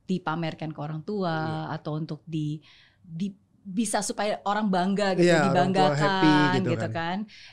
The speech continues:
Speaker 1: Ya, mungkin terdengarnya benar, tapi sebenarnya tergantung the real intentionnya
Speaker 2: Iya.
Speaker 1: kan seperti apa.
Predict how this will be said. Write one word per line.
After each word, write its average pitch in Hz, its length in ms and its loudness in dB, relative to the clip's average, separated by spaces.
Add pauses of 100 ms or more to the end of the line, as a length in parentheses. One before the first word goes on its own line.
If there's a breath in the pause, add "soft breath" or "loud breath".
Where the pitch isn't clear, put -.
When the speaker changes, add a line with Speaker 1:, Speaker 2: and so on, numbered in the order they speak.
Speaker 1:
Ya, 165 240 -2
mungkin 254 400 0 (180)
terdengarnya 233 680 -2
benar, 214 500 0
tapi 254 340 -4
sebenarnya 214 400 -6
tergantung 196 600 -4
the 170 140 -2
real 180 240 -2
intentionnya 180 880 -4
Speaker 2:
Iya. 131 160 0 (260)
Speaker 1:
kan 220 140 -6
seperti 185 340 -8
apa. 156 540 -6